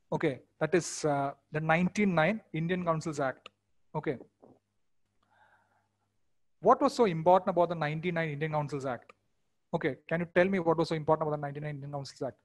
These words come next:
Of course, the Morley Minto reforms, that is popularly known as, it introduced one of the most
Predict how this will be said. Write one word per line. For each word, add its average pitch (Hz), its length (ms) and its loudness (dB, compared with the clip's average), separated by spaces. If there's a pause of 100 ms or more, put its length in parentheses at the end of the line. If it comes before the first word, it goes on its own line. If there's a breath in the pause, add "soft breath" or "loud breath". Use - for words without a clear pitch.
(160)
Of - 200 0
course, 143 420 4 (260)
the 156 60 -2
Morley 165 400 4
Minto 180 240 0
reforms, 156 380 0
that 151 160 -4
is 143 160 -14
popularly 151 400 -2
known 143 200 -6
as, 127 200 -12 (280 soft breath)
it 233 140 -2
introduced 175 420 2
one 180 120 2
of - 20 0
the 180 60 0 (120)
most - 200 -6